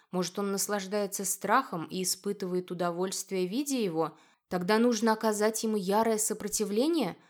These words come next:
Я не знаю, как на него повлиять, поэтому пробую все подряд. «Тебе же нравится», вдруг заявляет он, не переставая трогать меня. «Нет», пытаюсь сдвинуть его руки. «Что ты несешь?»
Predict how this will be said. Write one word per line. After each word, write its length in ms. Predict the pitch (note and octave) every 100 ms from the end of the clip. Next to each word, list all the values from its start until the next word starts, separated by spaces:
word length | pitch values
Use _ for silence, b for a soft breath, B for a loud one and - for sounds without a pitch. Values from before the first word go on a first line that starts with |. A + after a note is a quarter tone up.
| b
Я 140 | - A3
не 120 | B3+
знаю, 260 | B3+ F#4 D#4+
как 180 | B3
на 60 | A#3
него 300 | A3 G#3+ F#3
повлиять, 680 | F#3 F#3 A3+ A#3 F#3 D3+ -
поэтому 400 | E3 F3 F3 F3
пробую 500 | - F3 A3 C4 E4
все 240 | E4 -
подряд. 540 | E3+ F3 D#3+ D3+ C#3+ - _ _ _ _
«Тебе 400 | - A#3 A3 D4+
же 160 | C#4+ D#4+
нравится», 760 | E4+ D#4+ F#3+ D3+ D3 - D#3+ D3+
вдруг 280 | D#3+ E3+
заявляет 600 | D#3+ F3+ E3 E3+ E3 D#3+
он, 140 | F3+ A3
не 120 | F#3
переставая 600 | E3+ D#3+ - E3+ E3 F3
трогать 420 | F3 G#3+ E3+ D#3
меня. 380 | E3 D#3+ D#3 D3+ _ _ _ _ -
«Нет», 500 | B3+ C#4 A3 - -
пытаюсь 460 | - F#3+ G#3+ G3+ F3+
сдвинуть 480 | D#3+ F3+ A3 G#3+ G#3
его 200 | G3 G#3
руки. 340 | G#3+ D#3+ D#3+
«Что 240 | D#3 - C#4
ты 100 | F#4
несешь?» 600 | G4 F#4 A3+ E3 -